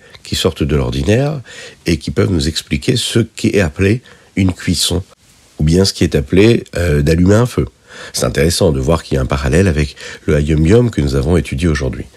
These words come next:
Les Chachamim, eux, craignaient d'une chose. Ils craignaient une chose, ils pensaient qu'un homme qui allait allumer un feu juste avant Shabbat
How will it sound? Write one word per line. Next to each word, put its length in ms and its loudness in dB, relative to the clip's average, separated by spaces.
Les 200 6
Chachamim, 680 2
eux, 80 2
craignaient 400 0
d'une 220 0
chose. 340 -4
Ils 80 0
craignaient 240 2
une 100 4
chose, 340 2
ils 200 2
pensaient 420 0
qu'un 280 2
homme 260 4
qui 240 2
allait 340 4
allumer 500 4
un 160 2
feu 240 0
juste 220 -2
avant 140 -2
Shabbat 440 2